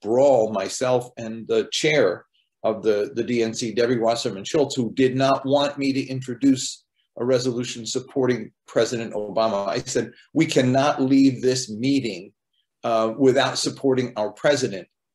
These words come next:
And she would not go with it. She said, "No, I oppose this deal. I can't publicly,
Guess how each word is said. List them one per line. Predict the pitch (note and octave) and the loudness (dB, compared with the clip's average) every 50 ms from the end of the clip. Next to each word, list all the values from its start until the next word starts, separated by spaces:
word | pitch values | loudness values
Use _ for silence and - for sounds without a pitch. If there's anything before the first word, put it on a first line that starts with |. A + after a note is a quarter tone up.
| _ _ _ _ _ - | _ _ _ _ _ -6
And | A#2 A#2+ A#2 A2+ A2+ | -4 -4 -2 -2 -4
she | - - - C#3+ C3 B2+ C3 C3+ C3 - - | -4 -2 2 4 4 4 4 4 2 0 -6
would | - A2+ G#2+ B2 C#3 C3+ B2 | -12 -4 2 4 4 4 2
not | B2 A#2 A2+ G#2+ G#2+ - - A#2 | 0 -2 -2 -2 -4 -6 -8 -4
go | A#2 A#2 A#2 | -2 0 0
with | A2 G#2+ G#2+ F#2 | 2 0 0 -2
it. | G2 F2+ - - | -4 -6 -8 -10
She | - A#2 | -12 -12
said, | G#2+ - - F#2+ F2 F2 G#2+ | -8 -4 -2 -2 -2 -2 -2
"No, | A2+ A#2+ B2 B2+ B2+ A#2+ | 0 2 2 4 2 2
I | - G#2 G#2 | 0 -2 -4
oppose | G2 G#2 - - - - C#3 C#3 C3 B2 | -4 -4 -6 -4 0 4 4 4 4 4
this | - A#2+ A#2+ - - | 2 -2 -4 -4 -4
deal. | - A#2+ A#2+ A2+ G#2 | -6 -2 -2 0 0
I | - - F2+ | -2 -4 -6
can't | - - - - C#3 B2 - - - - - _ _ _ _ - | -8 -8 -6 -4 -4 -4 -6 -8 -14 -20 -20 _ _ _ _ -4
publicly, | - A#2+ A2+ B2 A#2 - A2+ A#2 A#2+ A2 - | -2 -2 0 0 -2 -2 -2 -4 -4 -6 -8